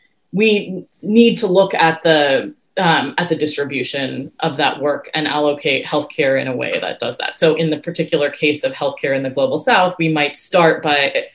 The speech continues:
um, stop, you know, by making bigger, um, investments in public health infrastructure, so women have to make up with,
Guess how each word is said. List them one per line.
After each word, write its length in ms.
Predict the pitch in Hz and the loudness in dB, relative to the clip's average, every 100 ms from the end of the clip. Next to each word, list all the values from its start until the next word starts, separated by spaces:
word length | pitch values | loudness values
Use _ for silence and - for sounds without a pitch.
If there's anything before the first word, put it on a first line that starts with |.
| - - - | -20 -20 -2
um, 260 | 160 135 - | -2 -2 -10
stop, 480 | - - 180 165 190 | -16 4 6 6 4
you 80 | |
know, 260 | 170 143 143 - | 2 0 -2 2
by 320 | 160 160 - | 4 4 2
making 440 | 170 165 170 160 151 | 0 0 0 -2 0
bigger, 520 | 151 147 139 135 - _ _ | 2 2 0 -4 -10 _ _
um, 300 | 156 131 123 | -4 -2 -2
investments 540 | 147 156 190 156 151 139 | -2 -2 0 -2 -4 -4
in 180 | 156 151 | -4 -2
public 260 | 160 156 151 | -2 -2 -2
health 200 | 190 185 | -2 -2
infrastructure, 760 | 156 143 151 - 135 - 143 139 | -2 -2 -6 -4 -6 -2 -4 -4
so 320 | - 170 151 | 6 8 8
women 420 | 151 175 160 147 | 4 2 2 0
have 240 | 151 156 - | -2 -4 -2
to 100 | 156 | 0
make 220 | 151 151 | 0 0
up 220 | 139 - | -4 -2
with, 260 | 151 151 | -2 -2